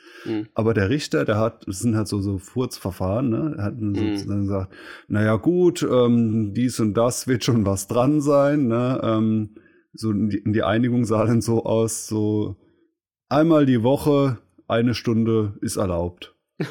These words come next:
Speaker 1: <laughs> Ah,
Speaker 2: Und das
Speaker 1: geht
Speaker 2: war
Speaker 1: ja
Speaker 2: dann
Speaker 1: gar
Speaker 2: End
Speaker 1: nicht,
Speaker 2: vom
Speaker 1: also
Speaker 2: Lied
Speaker 1: ehrlich.
Speaker 2: und, äh, und der Schlagzeuger hätte ja eigentlich auch noch mal vielleicht mal üben wollen, ne? So, <laughs> das kam ja noch hinzu.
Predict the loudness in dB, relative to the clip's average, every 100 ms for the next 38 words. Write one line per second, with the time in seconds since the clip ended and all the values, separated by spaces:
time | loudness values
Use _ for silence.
0 | -10 -20 -20 _ -10 -10 -8 -8 -8 -6
1 | -8 -8 -8 -12 -10 -10 -12 -16 -14 -8
2 | -2 0 0 0 2 2 2 2 0 0
3 | 0 0 0 -2 -4 -6 0 0 0 0
4 | 0 0 -2 -2 -2 -4 0 2 2 2
5 | 0 0 0 0 0 -2 -2 0 0 0
6 | -2 -6 -6 -2 -2 0 0 2 2 2
7 | 0 0 -2 -2 0 0 0 0 0 -2
8 | -4 -4 -2 0 0 0 -2 0 -4 -4